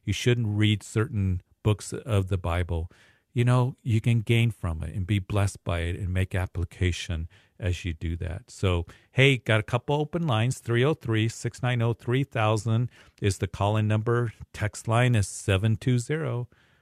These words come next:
three three six, oh eight nine seven. Let's go to Betty Jane in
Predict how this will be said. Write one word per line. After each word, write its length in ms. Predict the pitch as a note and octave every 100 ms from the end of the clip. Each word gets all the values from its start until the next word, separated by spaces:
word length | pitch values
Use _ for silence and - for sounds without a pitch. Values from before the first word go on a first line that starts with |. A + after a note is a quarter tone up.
| _ _
three 220 | - F#2
three 260 | F2+ G2 F#2+
six, 440 | - - G2+ -
oh 160 | F#2+ F#2+
eight 200 | G2 -
nine 300 | F#2+ G2+ G2+
seven. 380 | - A2+ G#2 G2
Let's 160 | F#2+
go 120 | - G#2
to 100 | F#2+
Betty 280 | G2+ G2+
Jane 600 | F#2+ - G2+ G2+ F#2+ F#2 - - - _ _ _ _ -
in 400 | G#2+ G2 F#2+